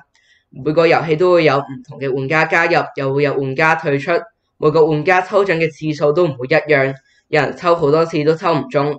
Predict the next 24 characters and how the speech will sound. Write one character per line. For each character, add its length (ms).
有 100
人 100
抽 180
幾 180
次 160
就 120
得。 220
友 160
方 200
係 60
咪 100
得 120
到 120
所 300
有 160
玩 120
家 140
嘅 100
數 300
據， 220
從 220
而 100
論 180
證 220